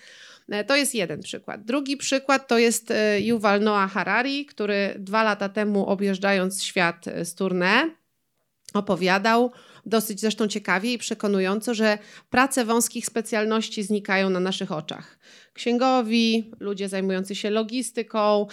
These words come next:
tacy operacyjni ludzie od jakichś takich często wąsko specjalizowanych, e, zadań po prostu znikną i to, i to w trybie pilnym.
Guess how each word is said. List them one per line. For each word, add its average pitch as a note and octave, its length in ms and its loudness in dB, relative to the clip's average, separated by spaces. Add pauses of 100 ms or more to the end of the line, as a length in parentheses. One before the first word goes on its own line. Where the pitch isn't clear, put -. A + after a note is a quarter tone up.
(240)
tacy C#4 320 0
operacyjni C4+ 760 2
ludzie A#3+ 340 0
od G3+ 80 -2
jakichś A3 280 -4
takich A3 320 -6
często A#3+ 300 6
wąsko A#3 360 2
specjalizowanych, G3+ 960 0
e, F#3 340 2
zadań G#3+ 380 2
po A3+ 120 2
prostu A#3 300 0
znikną A3 460 0
i F#3+ 120 -8
to, F3+ 260 -2
i G3 100 -10
to G3 120 -4
w F#3+ 80 -12
trybie G3 260 2
pilnym. A#3+ 320 4